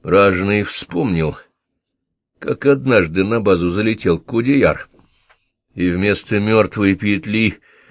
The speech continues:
освободил руки от хомутов, после чего, удерживаясь за веревки, подтянулся и поочередно снял растяжки с ног. Обернутые войлоком противовесы с глухим стуком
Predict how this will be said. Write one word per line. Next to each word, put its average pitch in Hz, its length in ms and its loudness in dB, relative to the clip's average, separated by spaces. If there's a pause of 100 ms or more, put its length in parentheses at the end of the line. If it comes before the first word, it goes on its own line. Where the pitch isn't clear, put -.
(320)
освободил 98 720 0
руки 98 380 0
от 95 120 0
хомутов, 120 600 0 (380)
после 90 340 -8
чего, 90 480 0
удерживаясь 87 720 0
за 85 140 -4
веревки, 90 420 -2
подтянулся 92 760 -4 (300)
и - 40 -20
поочередно 90 600 -2
снял 92 300 -2
растяжки 90 520 -2
с - 100 -10
ног. 82 260 -10 (800)
Обернутые 90 800 0
войлоком 87 480 2
противовесы 87 720 0
с 82 80 -10
глухим 85 320 -8
стуком 87 420 -8